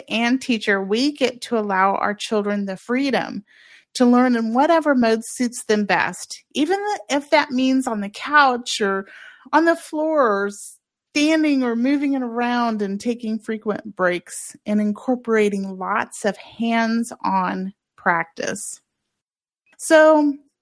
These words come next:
how long should you deschool? Well, that's totally up to you. Keep good records of your child's learning activities and artwork and so forth, so that you can be sure that you're in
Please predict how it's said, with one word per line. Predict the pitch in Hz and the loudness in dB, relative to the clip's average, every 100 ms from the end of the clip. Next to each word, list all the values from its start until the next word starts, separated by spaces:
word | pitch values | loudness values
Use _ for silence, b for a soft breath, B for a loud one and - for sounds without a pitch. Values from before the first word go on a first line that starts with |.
| _ _ | _ _
how | - 302 381 370 | -6 2 2 4
long | 254 220 220 226 | 4 6 4 -2
should | 226 - 208 180 | -4 -4 -6 -4
you | 180 | -8
deschool? | 170 175 175 - 170 - 185 - _ _ _ _ | -6 -8 -10 -8 -8 -8 -12 -18 _ _ _ _
Well, | 208 247 | 2 4
that's | 277 277 - - | 4 2 -2 -8
totally | - 320 370 381 349 - | 2 2 4 0 -2 0
up | 240 247 - | 0 0 -6
to | 269 | -4
you. | 196 170 87 - 190 _ _ _ _ | -4 -6 -8 -12 -16 _ _ _ _
Keep | - 294 320 - | -2 0 0 0
good | 381 381 | 0 2
records | 269 208 208 208 202 | 4 2 2 -2 0
of | 214 | -4
your | 208 | -6
child's | 202 - 196 202 202 | -6 2 4 2 -2
learning | 202 214 220 214 208 - | -2 0 0 -4 -6 -2
activities | 190 - - 247 247 254 247 247 247 240 | -2 -2 -4 -2 0 0 0 0 -2 -4
and | 170 | -8
artwork | - 214 220 202 202 202 202 | -2 0 0 0 -2 -2 -6
and | 185 | -12
so | - 190 | -6 -6
forth, | 180 - 180 185 - B B B | -6 -4 -2 -4 -10 B B B
so | - 254 | 0 2
that | 240 214 | 2 0
you | 269 | -2
can | 311 359 302 | 0 2 2
be | 277 | 0
sure | - 247 226 | 0 0 0
that | 208 | -2
you're | 190 208 226 226 | -4 0 0 0
in | - 214 202 202 208 | -4 -4 -4 -4 -8